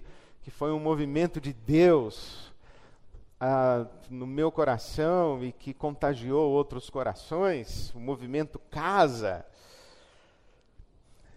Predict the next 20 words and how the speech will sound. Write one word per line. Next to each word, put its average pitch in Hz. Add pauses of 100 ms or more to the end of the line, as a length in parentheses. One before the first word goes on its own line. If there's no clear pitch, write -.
(180)
tem 254
uma 175
base 147
muito 170
forte 208
aqui 147
nesse 143
texto 143
de 131
Lucas, 143
o 127
capítulo 127
vinte 127
e -
quatro. - (1700)
Mas 180
eu 226
me 226
lembro 214
que 151